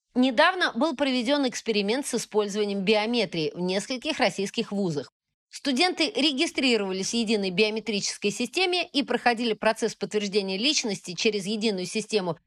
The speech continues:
идентификации и аутентификации. Перед экзаменом они произносили случайный набор чисел перед камерой, чтобы быть идентифицированными. Правительство утвердило постановление, разрешающее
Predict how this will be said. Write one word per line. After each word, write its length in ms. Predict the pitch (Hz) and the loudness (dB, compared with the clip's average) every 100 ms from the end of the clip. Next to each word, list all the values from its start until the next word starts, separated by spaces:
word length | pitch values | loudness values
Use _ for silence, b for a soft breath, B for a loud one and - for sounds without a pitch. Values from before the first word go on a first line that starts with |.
| - | -6
идентификации 1040 | 247 190 202 202 170 190 190 202 - 330 320 | -2 0 0 -2 -4 0 4 4 2 -2 -2
и 240 | - 277 - | 0 0 2
аутентификации. 1300 | 214 196 180 - 170 156 175 175 - 143 - - - - _ _ _ | 4 4 2 -2 -4 -4 -6 -4 0 0 -2 -8 -10 -14 _ _ _
Перед 240 | 240 233 202 | 2 2 0
экзаменом 560 | 190 262 320 269 180 | 2 2 2 -2 -4
они 220 | - 208 269 | -2 -2 0
произносили 600 | 233 190 208 - 240 214 | -2 -2 -2 -2 -2 -2
случайный 540 | 202 277 - 190 156 | -6 -6 -2 0 0
набор 300 | 151 160 151 | 0 -2 -2
чисел 420 | 139 - 214 320 311 | -4 -4 -4 -4 -2
перед 340 | 240 190 165 | 0 0 0
камерой, 380 | 180 175 247 277 | 2 2 0 -2
чтобы 300 | - 214 180 | -2 -2 0
быть 300 | 160 247 - | 0 -2 -4
идентифицированными. 1160 | 233 202 233 226 214 214 - 170 151 147 139 113 _ _ _ - | -6 -2 -2 -2 -4 -6 -2 -2 -2 -4 -4 -8 _ _ _ 0
Правительство 580 | 202 202 226 202 220 214 | 2 4 0 -4 -4 -2
утвердило 540 | 226 226 240 214 190 160 | -2 -2 -2 0 0 -2
постановление, 680 | 160 - 175 185 262 254 | -6 -4 -2 0 2 0
разрешающее 760 | 180 175 180 - 208 196 185 196 | -2 -2 -4 0 0 0 -2 -4